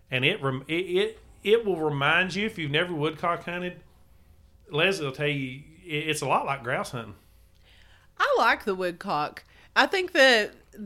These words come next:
Speaker 2: I, I don't know if I would call it a lot like grouse hunting. I mean, maybe the finding
Speaker 1: The
Speaker 2: the
Speaker 1: cover that they're in.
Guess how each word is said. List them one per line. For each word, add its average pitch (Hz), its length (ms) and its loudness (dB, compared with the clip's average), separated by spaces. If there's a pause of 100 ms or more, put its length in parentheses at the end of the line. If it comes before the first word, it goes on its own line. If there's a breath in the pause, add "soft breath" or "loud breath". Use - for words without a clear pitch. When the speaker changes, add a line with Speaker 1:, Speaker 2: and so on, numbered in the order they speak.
(440)
Speaker 2:
I, 254 300 2
I 262 120 0
don't 339 220 -2
know 202 200 0
if - 160 -6
I 175 100 4
would 165 260 -4
call 330 320 2
it 175 80 0
a 170 40 0
lot 170 220 0
like 156 220 -4
grouse 170 340 -2
hunting. 175 260 -4
I 208 100 0
mean, 202 220 -2
maybe 208 300 0
the 175 240 0
finding 190 380 2
Speaker 1:
The 165 40 -4
Speaker 2:
the 185 80 4
Speaker 1:
cover 165 220 4
that 123 160 -4
they're 117 180 -2
in. 110 280 -8